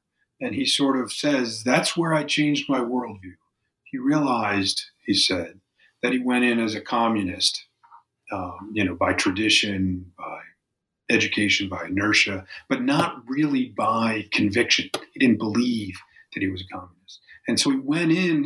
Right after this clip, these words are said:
and realized he wasn't really a communist. He emerges out of there as sort of a newly formed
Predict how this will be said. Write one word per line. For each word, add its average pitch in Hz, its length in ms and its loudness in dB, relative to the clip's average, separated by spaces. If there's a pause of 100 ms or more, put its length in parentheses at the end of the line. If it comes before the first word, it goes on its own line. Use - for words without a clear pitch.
and 127 160 -6
realized 135 560 0
he 117 120 0
wasn't 110 380 0
really 113 320 0
a 98 80 -4
communist. 113 560 -2
He 123 80 0
emerges 120 840 0 (240)
out 156 160 2
of 117 140 -2
there 90 280 -6 (420)
as 101 180 2
sort 104 260 0
of 98 200 -8 (120)
a 107 80 0
newly 101 540 2
formed 92 460 -2